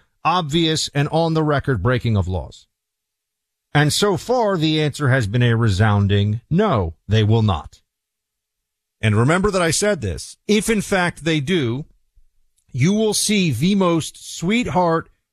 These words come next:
kid glove, soft treatment of Hunter Biden by the justice system imaginable. So then they can turn around and say, "See,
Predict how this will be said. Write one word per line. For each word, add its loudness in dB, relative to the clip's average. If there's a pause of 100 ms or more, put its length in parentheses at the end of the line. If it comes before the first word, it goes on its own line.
(240)
kid 0
glove, 0 (720)
soft -2
treatment -4 (560)
of -2 (200)
Hunter 0
Biden 0
by 0
the -2
justice -2
system -2
imaginable. 2
So -2
then 4
they 2
can -4
turn -2
around 2
and -6
say, 2
"See, -2